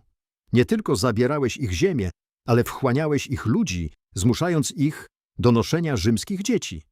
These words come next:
Wyobraź sobie, że bronisz swojego miasta.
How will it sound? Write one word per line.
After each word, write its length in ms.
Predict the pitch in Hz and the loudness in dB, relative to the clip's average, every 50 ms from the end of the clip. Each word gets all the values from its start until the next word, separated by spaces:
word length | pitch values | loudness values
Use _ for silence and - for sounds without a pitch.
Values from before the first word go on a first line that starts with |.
| _ _ _ _ _ _ _ _ _ _ _ _ - | _ _ _ _ _ _ _ _ _ _ _ _ -2
Wyobraź 500 | 95 98 135 208 226 214 196 165 - - | 2 4 4 4 2 0 -2 -2 -2 -2
sobie, 340 | - - 117 101 104 120 110 | 0 0 0 0 0 -2 0
że 120 | - 113 | 0 0
bronisz 460 | 98 92 120 170 180 170 165 - - - - - | 2 2 2 2 2 0 -2 -4 -8 -10 -10 -8
swojego 420 | - - 143 135 143 147 131 143 | -6 -2 -2 -2 0 0 0 0
miasta. 640 | 117 110 98 87 - - - - 82 78 76 - | 2 0 0 -2 -4 -6 -8 -8 -10 -10 -12 -14